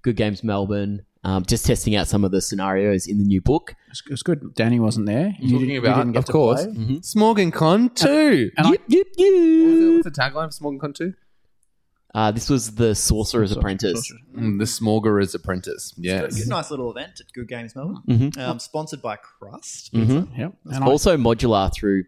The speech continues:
Speaker 1: a heap of shit at us, so
Speaker 4: Oh,
Speaker 1: shout out to
Speaker 4: Modular's so
Speaker 1: Modular.
Speaker 4: great.
Speaker 2: So good. And I snuck third place, and that's basically all we need to talk about, right?
Speaker 4: Mm,
Speaker 1: Mm-hmm.
Speaker 4: of course.
Speaker 3: Yeah, cool. So, yeah, it was a great
Speaker 4: Moving on.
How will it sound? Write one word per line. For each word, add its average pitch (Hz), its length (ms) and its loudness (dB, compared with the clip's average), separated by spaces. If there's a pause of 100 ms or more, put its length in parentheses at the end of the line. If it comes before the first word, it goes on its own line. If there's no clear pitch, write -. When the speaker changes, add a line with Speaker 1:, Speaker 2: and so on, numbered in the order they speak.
Speaker 1:
a 85 60 -6
heap 95 100 -2
of 92 80 -2
shit 90 180 -4
at 90 60 -8
us, 85 140 -6
so 92 60 0
Speaker 4:
Oh, 127 240 -4
Speaker 1:
shout 117 220 0
out 117 120 0
to - 80 -4
Speaker 4:
Modular's 101 180 2
so 101 60 -2
Speaker 1:
Modular. 101 200 -2
Speaker 4:
great. 117 220 -6
Speaker 2:
So 120 180 -2
good. - 240 -8
And 135 80 -6
I 156 100 2
snuck - 340 -6
third 175 200 -2
place, 247 260 -4
and 135 80 -4
that's 233 100 -6
basically 113 400 -4
all 110 80 -2
we 113 100 -2
need 110 140 -4
to 120 40 -16
talk 180 220 0
about, 110 160 -2
right? 170 140 -2
Speaker 4:
Mm, 151 160 -10
Speaker 1:
Mm-hmm. 143 340 2
Speaker 4:
of - 100 -20
course. 123 240 -8
Speaker 3:
Yeah, 247 140 4
cool. 208 240 4
So, 190 80 4
yeah, 226 140 4
it 156 60 4
was 127 80 -2
a - 20 -4
great 160 180 0
Speaker 4:
Moving 139 40 0
on. 147 80 2